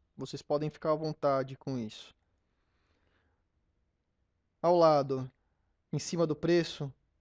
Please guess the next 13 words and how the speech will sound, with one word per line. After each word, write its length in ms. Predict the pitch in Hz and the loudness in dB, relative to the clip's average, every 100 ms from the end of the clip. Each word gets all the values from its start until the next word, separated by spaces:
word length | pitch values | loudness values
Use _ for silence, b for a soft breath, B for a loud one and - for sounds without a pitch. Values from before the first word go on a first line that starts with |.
| _ _ _ _ | _ _ _ _
nós 220 | 170 170 180 | 0 0 2
mostramos 680 | 180 - - 165 175 175 | -2 -2 0 2 2 -2
se 480 | - - - - 226 | -6 -12 -10 -6 -4
essa 200 | 233 - | -2 -4
companhia 480 | 185 170 160 156 180 | -4 -2 0 0 -2
tem 300 | - 180 190 | -2 -2 0
a 40 | |
disponibilidade 760 | 180 - 180 175 165 156 160 160 | -2 -2 -2 2 2 4 4 4
online. 540 | 175 143 127 117 117 - _ _ _ _ _ _ | 2 0 0 -4 -10 -14 _ _ _ _ _ _
Então, 140 | 131 | -8
se 100 | - | -8
tiver 180 | - 147 | -4 0
online, 580 | 165 190 185 196 214 | 2 4 4 4 2